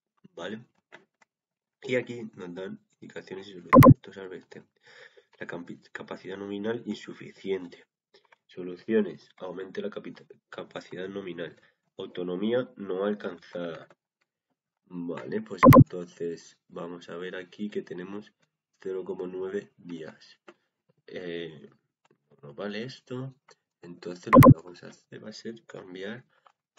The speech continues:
las especificaciones a menos de litio.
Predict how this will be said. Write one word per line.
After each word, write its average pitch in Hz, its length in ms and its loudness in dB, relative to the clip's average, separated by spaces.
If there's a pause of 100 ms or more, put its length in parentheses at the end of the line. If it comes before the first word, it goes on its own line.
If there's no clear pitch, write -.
(640)
las - 160 -20
especificaciones - 1300 6
a 80 180 -12
menos - 540 8
de 104 100 -10
litio. 120 560 -10